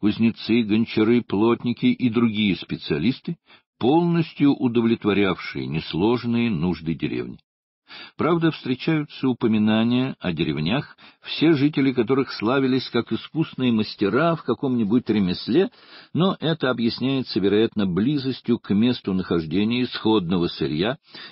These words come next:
и особыми удобствами его добывания, залежами соответствующих глин или руд, наличием лесов с хорошей строевой и поделочной древесиной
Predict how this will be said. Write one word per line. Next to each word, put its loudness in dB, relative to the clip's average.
и 4
особыми 2
удобствами -2
его -4
добывания, -4
залежами -2
соответствующих -2
глин -2
или -10
руд, -2
наличием 2
лесов 0
с -18
хорошей 0
строевой 2
и -6
поделочной -4
древесиной -6